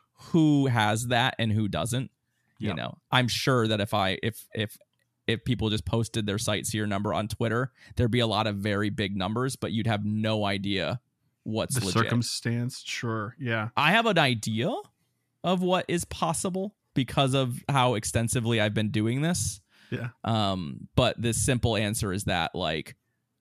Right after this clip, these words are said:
Speaker 1: I wouldn't know. If somebody posted a number with sixty thousand at this point,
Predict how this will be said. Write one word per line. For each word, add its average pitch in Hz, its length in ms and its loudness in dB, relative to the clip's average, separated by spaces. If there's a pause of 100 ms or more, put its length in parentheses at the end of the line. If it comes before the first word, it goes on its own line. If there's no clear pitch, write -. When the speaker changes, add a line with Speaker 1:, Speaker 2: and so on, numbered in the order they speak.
(100)
Speaker 1:
I 151 220 4
wouldn't 139 680 2
know. 98 380 2
If 113 80 0
somebody 196 300 4
posted 151 400 4
a - 20 0
number 127 280 2
with 117 160 2
sixty - 360 0
thousand 110 540 0
at 127 140 0
this 131 140 -4
point, 135 380 -2